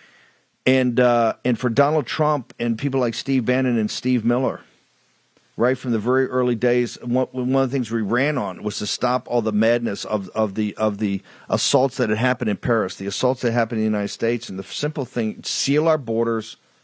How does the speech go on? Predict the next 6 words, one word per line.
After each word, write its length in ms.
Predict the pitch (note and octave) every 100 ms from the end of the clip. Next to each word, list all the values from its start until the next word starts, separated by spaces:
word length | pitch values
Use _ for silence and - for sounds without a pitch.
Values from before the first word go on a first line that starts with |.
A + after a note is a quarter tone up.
| _ _ _ _ _ -
so 140 | A2
nobody 280 | A2 A#2 A#2+
can 140 | A#2
come 180 | A2 A#2
across, 560 | A2+ G2 E2+ - - - _ _ _ _ _ _ _ _ -
and 560 | D#3+ E3 C#3 C3+ C3+